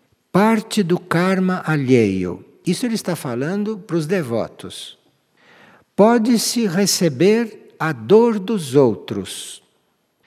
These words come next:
Pode-se tomar sobre si mesmo as consequências do karma dos outros. Podem os devotos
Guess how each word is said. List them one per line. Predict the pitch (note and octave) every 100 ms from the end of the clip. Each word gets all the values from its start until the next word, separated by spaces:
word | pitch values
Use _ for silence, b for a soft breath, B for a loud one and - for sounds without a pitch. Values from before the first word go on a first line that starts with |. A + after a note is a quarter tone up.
| b b b _
Pode-se | F#3+ A3+ A3 A#3 - A3+
tomar | - G#3 F3 C#3+ B2+
sobre | - - F#3+ F3+ F3
si | - D#3
mesmo | D3 D#3+ A3 A3+ G3+ A3 A3+ - - _
as | D#3 D#3
consequências | - F3+ F3+ - F3 E3+ - G3 A#3 A#3+ - - A#3+ G#3+ - - b
do | B2 E3
karma | E3 - F3+ G#3+ G#3+ G#3 G3
dos | F3+ F3+ B2
outros. | C#3+ C3 - - F#2 - - - _ _ _ b b b b b b -
Podem | F#3 A3+ G#3+ A3+ A3+ -
os | G#3 F3+
devotos | C#3 E3 C#3 B2 D3+ G#3 F#3+ - - - G#3 G3 - - - - -